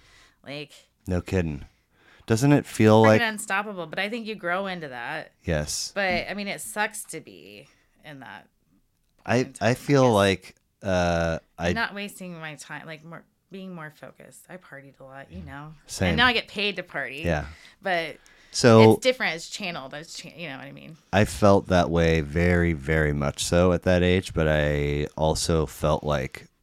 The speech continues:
Speaker 2: uh, nobody else did. Like, it, not because I was asking and people were telling me other, it just
Speaker 1: Mm-hmm.
Speaker 2: felt like everybody else was more confident. I, I don't know.
Speaker 1: No, we're just faking it.
Speaker 2: Yeah. Th-, that's, that's the,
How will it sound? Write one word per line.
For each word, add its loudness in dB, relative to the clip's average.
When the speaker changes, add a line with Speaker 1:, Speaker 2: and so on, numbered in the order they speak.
Speaker 2:
uh, -4
nobody -2
else -10
did. -16
Like, -4
it, -6
not 4
because 2
I 8
was 0
asking 2
and 0
people -4
were -2
telling -4
me -6
other, -2
it -4
just -4
Speaker 1:
Mm-hmm. -16
Speaker 2:
felt 2
like 0
everybody -2
else -4
was -6
more -4
confident. -2
I, 0
I 4
don't 2
know. -6
Speaker 1:
No, -16
we're -20
just -20
faking -18
it. -20
Speaker 2:
Yeah. -6
Th-, -20
that's, -4
that's -4
the, -4